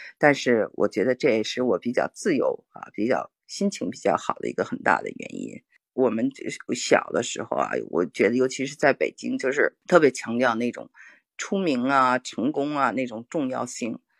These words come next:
其实有时候我们看那个武侠小说啊，就这个江湖啊，说，说是什么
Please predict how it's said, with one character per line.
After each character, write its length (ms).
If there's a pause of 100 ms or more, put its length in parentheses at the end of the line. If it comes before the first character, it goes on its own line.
(180)
其 180
实 420 (360)
有 160
时 100
候 80
我 40
们 340
看 260
那 100
个 180
武 120
侠 220
小 180
说 260
啊， 80
就 120
这 100
个 100
江 320
湖 280
啊， 280
说， 220
说 240
是 160
什 140
么 100